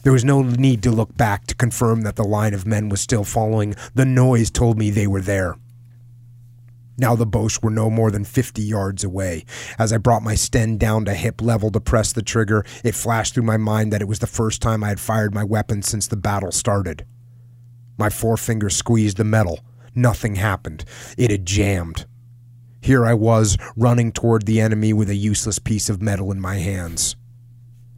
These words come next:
There were figures moving among the trees. First a couple, then a half dozen dark shapes were outlined against the green background. Men sprinting away,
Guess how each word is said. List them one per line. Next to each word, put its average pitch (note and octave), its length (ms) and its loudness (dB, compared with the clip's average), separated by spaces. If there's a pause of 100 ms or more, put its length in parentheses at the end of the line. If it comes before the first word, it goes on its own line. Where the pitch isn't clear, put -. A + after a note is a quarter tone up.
(580)
There A2+ 120 2
were G#2 120 0
figures A2 440 0
moving A2+ 380 2
among A2 280 0
the G#2 80 0
trees. G#2 420 0 (160)
First - 320 -2
a A#2+ 40 -2
couple, A2+ 480 0 (200)
then A#2 140 0
a A#2 40 2
half A2 320 0
dozen A2 340 0
dark G#2+ 280 2
shapes G#2+ 360 0
were G#2 160 -2
outlined G#2+ 440 -4
against G#2+ 320 -4
the A2 80 -6
green G#2 280 -2
background. G2 520 -2 (240)
Men A#2 200 2
sprinting A2+ 540 0
away, G#2+ 400 2